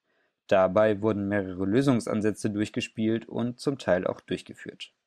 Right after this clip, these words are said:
So beispielsweise der Bau von unterirdischen Tempeln, die sich über den gesamten Globus verteilten und zum Schutz dienen sollten. Während Minerva und Jupiter nach einer Lösung suchten, koppelte sich Juno unterdessen still und heimlich ab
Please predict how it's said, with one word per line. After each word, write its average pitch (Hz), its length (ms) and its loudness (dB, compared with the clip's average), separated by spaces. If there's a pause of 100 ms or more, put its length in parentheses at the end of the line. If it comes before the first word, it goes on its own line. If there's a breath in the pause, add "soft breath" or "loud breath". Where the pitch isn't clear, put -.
So 104 200 0
beispielsweise 101 800 0
der 101 140 2
Bau 98 340 4
von 113 240 -4
unterirdischen 104 680 -4
Tempeln, 135 540 0 (100)
die 131 100 2
sich 123 240 0
über 127 200 2
den 113 160 -2
gesamten 120 500 0
Globus 113 400 -2
verteilten 107 1120 -2
und 110 240 -4
zum 131 160 -8
Schutz - 340 -8
dienen - 240 -14
sollten. - 380 -14 (920)
Während 120 520 2
Minerva 131 440 2
und 107 180 -2
Jupiter 113 420 -4
nach 104 160 -4
einer 101 240 0
Lösung 117 360 2
suchten, 107 500 -4 (120)
koppelte 160 460 0
sich 117 220 -2
Juno 139 300 -2
unterdessen 113 600 0
still 113 260 0
und 104 160 -4
heimlich 95 400 -2
ab - 240 -2